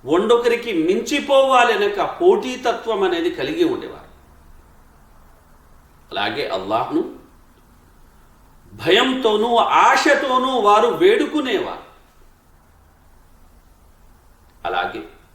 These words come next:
అల్లాహ్ ఎదుట వినయ వినమ్రతలు కలిగి నిష్ఠతోటి, ఏకాగ్రతతోటి వారు జీవించేవారు.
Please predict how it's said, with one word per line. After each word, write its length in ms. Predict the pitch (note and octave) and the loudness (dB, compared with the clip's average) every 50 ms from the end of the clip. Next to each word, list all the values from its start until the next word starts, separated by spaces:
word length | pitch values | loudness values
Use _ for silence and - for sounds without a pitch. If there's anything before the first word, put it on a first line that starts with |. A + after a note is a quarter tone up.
| - - - - - _ _ _ _ _ _ _ _ _ - _ _ _ _ _ _ _ _ - | -20 -20 -20 -20 -20 _ _ _ _ _ _ _ _ _ -20 _ _ _ _ _ _ _ _ 0
అల్లాహ్ 560 | - E4+ F4+ F#3+ G#3+ B3 B3+ C4 B3+ - G#3+ | 2 4 4 6 6 6 6 6 4 4 4
ఎదుట 440 | F#3+ D#3+ D3+ E3+ G#3 G3+ - G#3+ C4 A#3+ E3+ C#3+ C3+ - - - - - - | 2 4 4 4 4 2 0 0 2 2 2 2 0 -2 -6 -12 -16 -20 -14
వినయ 420 | B2 C#3+ F#3 A3 A#3 B3 B3 A#3+ | -8 -6 -2 0 2 2 2 2
వినమ్రతలు 800 | G#3+ E3 F3 F#3+ A3 A#3+ C4 D#4 D#4+ - - - - C4+ A#3+ A#3 | 2 2 2 2 2 2 0 0 2 2 2 2 0 -2 -2 -4
కలిగి 600 | - - F3 D#3+ E3 - D3 D3+ C3 G#2 - - - _ _ _ _ _ _ _ _ _ _ _ _ _ _ _ _ _ _ _ _ _ _ _ _ _ _ _ _ _ - - - _ _ _ _ - - | -4 -2 -2 -2 -2 -2 -4 -8 -10 -10 -14 -18 -20 _ _ _ _ _ _ _ _ _ _ _ _ _ _ _ _ _ _ _ _ _ _ _ _ _ _ _ _ _ -20 -20 -20 _ _ _ _ -8 -4
నిష్ఠతోటి, 1040 | D3 G3 A3+ - - - - - - - - - E3+ C#3 - - D#3 C3 G#2 - - | -4 -2 -2 -4 -6 -8 -6 -4 -2 -2 -2 -2 -4 -4 -4 -6 -8 -12 -10 -6 -2
ఏకాగ్రతతోటి 1500 | D3+ F#3+ A#3 B3 B3 C4+ C4 C#4 C#4+ C#4 - - D#4+ D4+ D#4 D4+ C#4 - A#3 F3+ D#3 D#3 - D#3+ B2+ G#2+ - - - _ _ _ _ - _ _ _ _ - _ _ - - | 2 2 2 2 2 2 2 2 2 0 -2 0 0 0 0 0 -2 -2 -2 -2 -2 -2 -4 -6 -8 -8 -12 -16 -20 _ _ _ _ -20 _ _ _ _ -20 _ _ -12 -4
వారు 440 | A2 B2 B2 B2+ C3+ - - - - - - - - _ _ _ _ _ _ _ - - - - - _ _ _ _ _ _ _ - - - - _ _ _ - - - - - - - F#2 - _ _ _ - - - - _ _ - - - _ _ _ _ - - - _ _ _ _ - - - | -2 0 0 0 0 -4 -8 -10 -16 -20 -20 -20 -20 _ _ _ _ _ _ _ -20 -20 -20 -20 -20 _ _ _ _ _ _ _ -20 -20 -20 -20 _ _ _ -20 -20 -20 -20 -20 -20 -20 -20 -20 _ _ _ -20 -20 -20 -20 _ _ -20 -20 -20 _ _ _ _ -20 -20 -20 _ _ _ _ -20 -20 -20
జీవించేవారు. 840 | G2+ A2 B2 B2+ B2+ C3 C#3 C3+ A2+ - - - - - - - - | -20 -16 -14 -12 -12 -12 -12 -12 -12 -12 -12 -14 -14 -16 -16 -20 -20